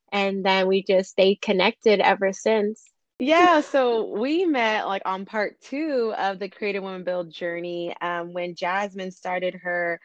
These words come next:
Speaker 2: um, online membership. And so I remember we, we had to, on, like, the Mighty Network, like, submit our, uh, descriptions of, like,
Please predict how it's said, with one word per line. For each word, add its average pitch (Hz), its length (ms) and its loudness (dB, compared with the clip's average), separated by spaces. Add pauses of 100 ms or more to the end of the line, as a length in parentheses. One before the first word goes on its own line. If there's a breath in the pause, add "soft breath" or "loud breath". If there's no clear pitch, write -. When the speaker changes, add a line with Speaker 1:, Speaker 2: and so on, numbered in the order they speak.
(320 soft breath)
Speaker 2:
um, 175 280 -2
online 190 920 -4
membership. 202 600 -4
And - 140 -6
so 180 160 -4
I 175 220 -2
remember 202 600 0 (360)
we, 196 640 -2 (300)
we 196 240 -2
had 196 440 4 (100)
to, 190 560 0
on, 185 200 -4
like, 180 200 -4
the 185 80 -6
Mighty 175 260 -4
Network, 175 400 -6
like, 170 200 -6 (140)
submit 175 460 -8
our, 170 500 -4 (320 soft breath)
uh, 170 140 -2
descriptions 180 800 -6
of, 170 220 -2
like, 165 160 -2